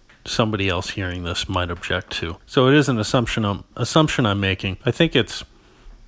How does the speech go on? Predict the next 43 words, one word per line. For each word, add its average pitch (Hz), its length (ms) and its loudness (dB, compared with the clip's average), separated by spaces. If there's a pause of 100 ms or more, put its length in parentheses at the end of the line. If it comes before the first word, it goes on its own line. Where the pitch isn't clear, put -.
(440)
a, 95 280 -2 (160)
an 101 140 -4
evidence-based 101 920 -2
assumption. 104 580 -2 (120)
We 131 120 4
know 127 260 4
that 120 140 2
when 113 140 -2
you 107 140 0
lose 120 640 0 (560)
the 117 120 2
functions 135 640 4
of 110 120 -4
certain 120 300 2
parts 117 280 2
of - 40 -2
your 101 140 0
brain, 139 580 2 (220)
you 113 140 2
lose 117 440 2
the 107 120 -2
ability 107 440 0
to - 160 -10
do 107 160 -2
certain 95 380 -2
things. 107 560 -4 (340)
There's 120 140 2
a 117 60 -2
part 131 260 4
of 117 60 0
the 120 60 0
brain 113 360 2
that 110 100 2
if - 140 -4
it's - 160 -8
damaged, 110 560 0
you 101 80 -2
can 107 160 -4
no 104 100 -2
longer 101 340 -2
recognize 98 500 0
people's - 380 -4
faces. 110 720 -2